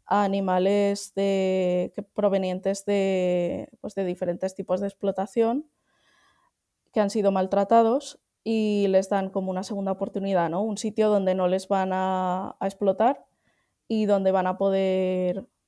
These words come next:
vivir, mm, en, en libertad, entre comillas, porque un animal en libertad en España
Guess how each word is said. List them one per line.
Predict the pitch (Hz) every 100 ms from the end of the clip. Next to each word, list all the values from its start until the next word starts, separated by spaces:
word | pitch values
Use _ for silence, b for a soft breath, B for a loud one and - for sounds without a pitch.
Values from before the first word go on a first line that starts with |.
| _ -
vivir, | 208 190 214 277 - _ _ _ _
mm, | - 220 269 50 -
en, | - 208 190 185 -
en | 185 175
libertad, | 170 165 196 202
entre | 220 - 180
comillas, | 180 180 196 269 - -
porque | 220 - 180 175 165 170 311 _ _ _
un | - 196
animal | 196 185 190 190
en | 190
libertad | 190 185 185 185 185 - -
en | 196
España | 185 - 185 185